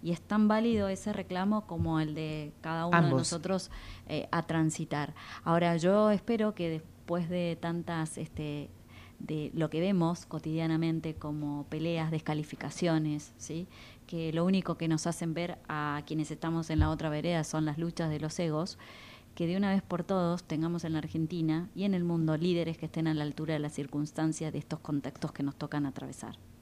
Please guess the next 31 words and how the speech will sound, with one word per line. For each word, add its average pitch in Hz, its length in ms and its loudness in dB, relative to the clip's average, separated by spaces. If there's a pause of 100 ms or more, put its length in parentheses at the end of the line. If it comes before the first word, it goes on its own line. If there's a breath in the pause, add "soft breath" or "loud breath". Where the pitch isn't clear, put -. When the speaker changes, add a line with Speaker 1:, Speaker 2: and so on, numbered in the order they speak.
(920 loud breath)
Speaker 2:
Exactamente, 208 760 6
bueno, 190 420 6
eh, 285 100 2
ves, 254 300 6
la 262 100 10
señora 262 260 10
cerró 151 220 10
el 151 80 10
programa, 127 580 12
o 127 60 6
sea, 120 340 4
dijo 143 300 6
todo 151 140 8
lo 143 100 8
que 131 60 6
había 139 240 8
que 135 100 6
decir, 131 500 6
¿eh? 131 200 2 (560 loud breath)
Lorena, 147 480 6
un 147 100 2
placer 143 320 4
como 135 200 4
siempre 139 260 4
tenerte 131 320 4
acá. 117 240 4 (120)
Speaker 1:
Un 160 80 0
placer, 156 380 -2
gracias 156 400 -4
a 147 60 -8
vos. 139 140 -6